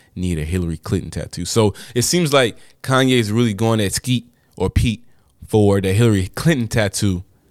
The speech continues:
that he has. And he was saying to dude Dave that write for Pete. Write him some more culturally relevant jokes, man. He's out here saying just crazy stuff. You know, Kanye, Kanye getting into him. So Pete said, "I wanted to get a Hillary Cl-, Clinton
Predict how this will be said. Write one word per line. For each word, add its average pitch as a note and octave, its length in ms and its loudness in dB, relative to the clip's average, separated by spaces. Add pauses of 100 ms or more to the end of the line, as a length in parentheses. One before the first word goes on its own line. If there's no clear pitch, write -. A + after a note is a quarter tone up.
(140)
that F#2+ 240 -2
he F#2+ 160 0
has. F2+ 340 0
And G2 80 -2
he A2+ 80 2
was G#2+ 120 0
saying G2+ 240 -2
to F#2 40 -4
dude F#2+ 340 -2
Dave G#2 420 2
that F2+ 200 -2 (380)
write A2 460 0 (320)
for F2+ 220 -6
Pete. - 360 -4 (520)
Write G2+ 260 0
him B2 80 0
some A2 160 -4
more G#2 220 2
culturally G2+ 440 -2
relevant F2+ 320 -2
jokes, - 300 -10
man. - 240 -12 (160)
He's G2+ 160 -6
out G2 140 0
here G2 100 0
saying F#2+ 360 -4
just F2+ 180 -6
crazy F#2 300 -2
stuff. E2+ 260 -6
You D#2 80 -6
know, E2+ 100 -8
Kanye, A2 300 0
Kanye G2+ 340 -4
getting G2 200 -4
into E2 200 -8
him. D2 100 -10 (1600)
So - 180 -10
Pete F2 280 -4
said, E2 180 -4
"I E2+ 40 0
wanted F2+ 180 0
to F2 80 -4
get F2+ 120 -4
a E2+ 40 -2
Hillary F2+ 260 -2
Cl-, - 220 -12
Clinton E2+ 440 -6